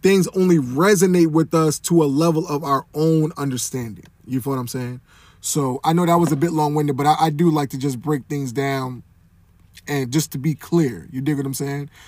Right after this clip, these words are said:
So if we're having a dialogue about it, we understand, you understand the context where I'm coming from, you know what I'm saying, where, where my, where I'm coming from my, in my position. Um, so moving on, I, I, so yeah, I, I enjoyed Donda Chant. I enjoyed Jail very much,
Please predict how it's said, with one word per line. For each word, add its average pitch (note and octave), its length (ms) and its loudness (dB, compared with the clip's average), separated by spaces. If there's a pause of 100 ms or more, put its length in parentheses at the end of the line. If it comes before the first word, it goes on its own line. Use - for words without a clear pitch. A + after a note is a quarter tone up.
So D3+ 260 0
if B2 80 -4
we're D#3+ 100 0
having D#3 340 2
a C#3+ 60 0
dialogue D3 600 2
about C3+ 340 -2
it, C3 160 -4 (320)
we D3 180 -2
understand, D#3 600 2
you E3+ 120 0
understand D#3 540 0
the C3 80 -6
context D3+ 520 -4
where B2+ 140 -6
I'm C3 120 -6
coming C3+ 320 -6
from, A#2+ 520 -8 (360)
you C#3 80 -4
know D3 40 2
what C#3 40 0
I'm B2+ 60 -4
saying, C3+ 180 -4
where, B2+ 120 -4
where C3+ 180 -4
my, B2+ 180 -4
where C3 400 -4
I'm B2+ 200 -4
coming E3 240 -2
from C#3 160 -4
my, C3+ 240 -4
in D3 100 -4
my C3+ 180 -2
position. B2+ 560 -8 (840)
Um, D3+ 540 2 (880)
so E3+ 240 2
moving A3+ 340 2
on, E3+ 480 4 (240)
I, D#3+ 160 0
I, F3 140 4
so F#3 180 2
yeah, E3+ 180 4
I, E3+ 200 6
I F3 120 2
enjoyed F3 320 4
Donda E3+ 260 0
Chant. E3+ 280 -2
I D#3 80 0
enjoyed D3 340 2
Jail D3+ 200 2
very C3+ 180 -2
much, D#3+ 400 -4